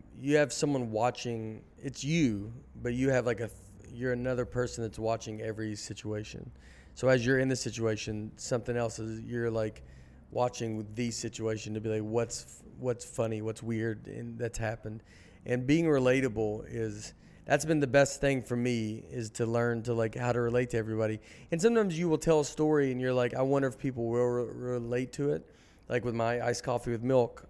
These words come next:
with Starbucks, like, ordering and then, and them not getting there. When I first, you just tell the story and you're like, "All right, it'll, it'll either be just a funny thing that happened to me,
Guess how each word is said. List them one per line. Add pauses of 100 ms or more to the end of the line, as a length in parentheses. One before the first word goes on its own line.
(120)
with
Starbucks,
like,
ordering
and
then,
and
them
not
getting
there. (340)
When
I
first,
you
just
tell
the
story
and
you're
like,
"All
right,
it'll,
it'll
either
be
just
a
funny
thing
that
happened
to
me,